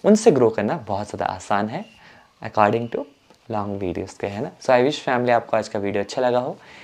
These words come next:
तो एंड स्क्रीन में आपको यहाँ पे एक वीडियो दिखेगा कि किस तरह से आप हमारी सौरभ चंदेल ऐप का यूज़ कर सकते हैं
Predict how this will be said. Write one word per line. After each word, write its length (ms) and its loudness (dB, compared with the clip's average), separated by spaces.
तो 260 6
एंड 220 2
स्क्रीन 300 -2
में 280 -4
आपको 260 -2
यहाँ 160 -2
पे 100 -4
एक 160 -8
वीडियो 220 2
दिखेगा 380 -2
कि 140 -6
किस 300 -4
तरह 320 -4
से 280 -2
आप 320 -2
हमारी 260 -2
सौरभ 300 0
चंदेल 280 -2
ऐप 180 0
का 80 -4
यूज़ 220 -4
कर 120 -10
सकते 320 -12
हैं 240 -10